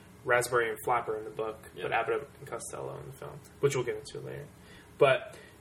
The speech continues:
Speaker 1: that was a big, a big thing to add, um, in the film. I think they, they obviously did it for a number of reasons. It a-, obviously adds to the storyline, 'cause you find out why they're, why they're here. Um, you get to see the alien, um,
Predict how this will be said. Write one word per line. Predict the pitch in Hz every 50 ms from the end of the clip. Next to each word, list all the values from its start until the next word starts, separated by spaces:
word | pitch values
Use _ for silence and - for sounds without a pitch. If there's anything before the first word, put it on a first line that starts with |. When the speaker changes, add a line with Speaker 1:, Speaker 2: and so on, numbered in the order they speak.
| - -
Speaker 1:
that | 151 165 185
was | 190 175 170
a | 156
big, | 143 156 151 151 143 139 - - - - - - - - - - - - - - - - - - - - - - - - -
a | 143
big | 139 190 190 185 - - -
thing | 165 151 143
to | 127 - 123
add, | 120 113 110 107 104 104 107 - - - - - - -
um, | - 113 110 110 107 104 104 104 - - - - - - - - - - - 120
in | 113
the | 113 107
film. | - - 117 110 107 107 113
I | 113
think | - - 120 113 - - - - - - - - - - - - - - - -
they, | - 120 117 - - - - - - -
they | 131
obviously | 127 127 127 123 127 120
did | 123 113
it | -
for | - 117
a | 117
number | 117 110 113 113
of | 113
reasons. | 113 113 113 113 110
It | 113 110
a-, | 113 113 113 -
obviously | 123 123 123 - 123 120
adds | 117 117 113 - -
to | 117
the | 110 - -
storyline, | 151 147 135 123 117 110 110 113 117 123 135 - - - - - - - -
'cause | - - 120 120
you | 120 117 -
find | 123 117 110 113
out | 107 104 - 110
why | 113 110 110 107
they're, | 104 104 107 - - - - 131
why | 117 110 107
they're | 104 104 104
here. | - - 139 127 117 110 120 135 - - - - - - - - - - - -
Um, | - 117 110 107 104 104 101 90
you | 110 113
get | 113 107
to | - -
see | - 127 117
the | 117 110
alien, | 110 113 113 113 113 113 110 110 107 110 - 143 - -
um, | - 110 107 110 - - -